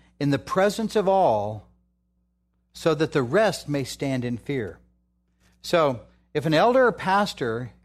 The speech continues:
is sinning, and you've confronted him and he persists in his sin, you are to bring him up in the con-, in front of the congregation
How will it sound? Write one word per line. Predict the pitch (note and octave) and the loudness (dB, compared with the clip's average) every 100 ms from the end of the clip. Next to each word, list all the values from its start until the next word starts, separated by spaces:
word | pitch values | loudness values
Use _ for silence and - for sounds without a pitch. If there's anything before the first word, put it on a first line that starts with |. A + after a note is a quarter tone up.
| D3 | -6
is | C3+ | -6
sinning, | - A3 A#3+ A2+ G2+ G#2+ - _ _ _ _ _ _ _ _ _ _ _ _ _ _ - | -2 0 0 -2 -6 -12 -18 _ _ _ _ _ _ _ _ _ _ _ _ _ _ -4
and | D3 | -2
you've | D3 - | -2 -2
confronted | D#3+ - - A#3 G3 | -6 -2 0 2 2
him | C#3+ D3 | 0 -2
and | - C#3 | -2 -2
he | C#3+ | -2
persists | C#3+ D#3 - - A3+ - | -4 -6 -4 -2 -2 -2
in | F#3+ | -6
his | F3+ | -6
sin, | - G3+ F3 C3 B2 - _ _ _ | -8 -6 -4 -4 -6 -12 _ _ _
you | C#3+ F3+ | 0 2
are | F#3+ | 2
to | F3 | 0
bring | C3+ C#3 F3+ A3 | -2 2 2 2
him | F#3+ | 2
up | D#3+ - | 0 -2
in | D3 | -6
the | |
con-, | A#2+ D3+ C#3+ | -4 -4 -4
in | C3+ | -6
front | A#2 D#3+ | -6 -6
of | D#3+ | -4
the | D#3+ | -4
congregation | D#3 D#3 D#3 C#3 A#2+ G#2+ A#2+ | -4 -4 -2 -2 -4 -6 -8